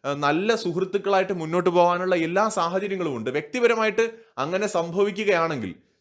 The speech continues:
ചതിയൻ ചൈനയിൽ നിന്ന് ചതിക്കാത്ത ചൈനയായിട്ട് മാറുന്നുവെങ്കിൽ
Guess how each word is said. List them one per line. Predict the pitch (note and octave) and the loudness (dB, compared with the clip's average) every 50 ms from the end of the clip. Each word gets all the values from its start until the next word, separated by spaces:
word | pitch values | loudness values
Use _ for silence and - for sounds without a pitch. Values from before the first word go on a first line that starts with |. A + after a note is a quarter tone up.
| _ - | _ 0
ചതിയൻ | D#3+ D3+ D3+ D#3 G3 G#3 A3 A3+ G#3 | 2 2 2 2 2 0 -2 0 0
ചൈനയിൽ | G#3 G3 G3 G3 G3+ G3+ G3 G3 F#3+ | 2 2 2 2 2 0 0 0 -2
നിന്ന് | F#3 F#3 F3+ F#3+ A3 A#3+ A#3+ - _ _ _ _ _ | -2 -2 -2 -2 -2 -2 -4 -8 _ _ _ _ _
ചതിക്കാത്ത | - D#3 D#3+ E3 F#3 F3 - A3 A3 A3 A3 A3+ A#3+ | 0 0 0 0 -2 -4 0 2 4 4 4 2 0
ചൈനയായിട്ട് | G3 G3+ F#3+ F#3+ G3 F#3+ F#3+ F#3+ G3 | 0 0 -2 -2 0 0 0 0 -2
മാറുന്നുവെങ്കിൽ | F#3+ F3 D#3+ D#3+ E3 F3 F3+ F#3+ F#3 F3 D#3+ C#3+ B2+ B2 B2 C3+ | -2 -2 0 0 0 -2 -2 -4 -4 -4 -4 -2 -2 -2 -2 -2